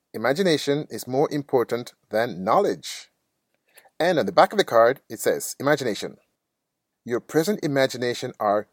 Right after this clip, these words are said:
your future self. Your intellect pays attention to circumstances. Your imagination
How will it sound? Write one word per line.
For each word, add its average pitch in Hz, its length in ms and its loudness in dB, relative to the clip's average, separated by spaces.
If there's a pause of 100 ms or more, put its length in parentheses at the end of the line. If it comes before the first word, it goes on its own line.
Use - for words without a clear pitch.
(120)
your 117 320 -2
future - 540 -8
self. - 920 -4 (1120)
Your 117 220 -6
intellect 170 560 0 (500)
pays 127 220 -4
attention 104 600 -6 (320)
to 110 260 -4 (120)
circumstances. - 1040 -6 (260)
Your 107 120 -8
imagination 113 760 -2